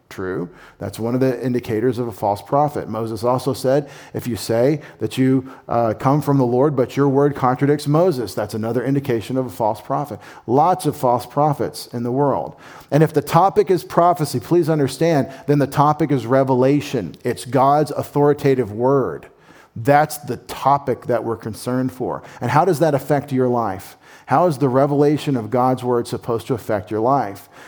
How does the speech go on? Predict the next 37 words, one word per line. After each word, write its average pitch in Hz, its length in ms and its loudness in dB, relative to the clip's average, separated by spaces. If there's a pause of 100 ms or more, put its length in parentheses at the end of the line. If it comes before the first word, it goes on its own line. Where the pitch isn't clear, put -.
(120)
Well, 143 140 4
interestingly, 143 760 2 (280)
the 135 80 0
more 135 280 6
you 156 220 2
consume 151 580 0
of 127 140 0
God's 120 340 0
word 110 460 -2
and 104 260 -6
live 131 280 0
it 123 80 0
out, 117 420 -2
the 117 80 -6
more 123 240 0
you'll 135 220 0
be 131 140 2
able 120 200 0
to 107 80 -4
bear 104 460 -2 (320)
the 104 180 -6
Spirit's 127 540 0
fruit 127 580 -2 (220)
in 127 120 -2
your 113 160 0
life. 117 460 -2
You'll 113 80 -6
be 113 140 -2
equipped 135 420 -4
by 107 180 0
the 127 100 0
Holy 95 220 -4
Spirit 98 360 -8
to 107 60 -10
carry 101 260 -4
that 87 160 -2
forth. - 480 -6